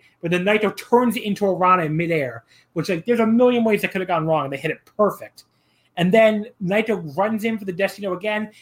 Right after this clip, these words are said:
and Shingo fucking l-, kills him with the lariat, which, again, that was, like, a jump out of my seat moment. And then Naito got the Naito, like, "I'm enjoying the pain" smirk in when he was getting all those short arm lariats. That was great.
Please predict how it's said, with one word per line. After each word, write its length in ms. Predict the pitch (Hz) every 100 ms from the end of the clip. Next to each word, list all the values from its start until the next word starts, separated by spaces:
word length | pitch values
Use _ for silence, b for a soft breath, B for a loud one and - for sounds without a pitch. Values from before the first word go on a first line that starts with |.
| B
and 120 | 240
Shingo 380 | 240 302 285 285 -
fucking 340 | 339 302 311 294
l-, 220 | 285 254 _ _ -
kills 480 | - 359 359 370 320
him 100 | 269
with 140 | 247
the 80 | 233
lariat, 560 | 233 226 190 147 151 b b -
which, 120 | 165
again, 240 | 185 180
that 100 | 170
was, 100 | 170
like, 100 | 165
a 40 | 156
jump 320 | - 180 180
out 120 | -
of 60 | 156
my 100 | 151
seat 280 | - 160
moment. 400 | 147 135 127 127 - _ B B B B
And 120 | 147 160
then 140 | 165
Naito 400 | 175 190 175 160 -
got 180 | 165 175
the 60 | 165
Naito, 440 | 156 160 156 165 170
like, 300 | 160 131 - _ -
"I'm 200 | 156 160
enjoying 400 | 151 151 151 151
the 80 | 147
pain" 320 | 165 143 139
smirk 400 | - 160 147 -
in 240 | 131 135
when 300 | 135 131 131 - b b _
he 80 | 147
was 100 | 131
getting 220 | 147 147
all 100 | 139
those 160 | 139
short 240 | 135 147 139
arm 180 | 139 135
lariats. 340 | 120 120 120
That 120 | 127
was 100 | 127
great. 380 | - 120 113 139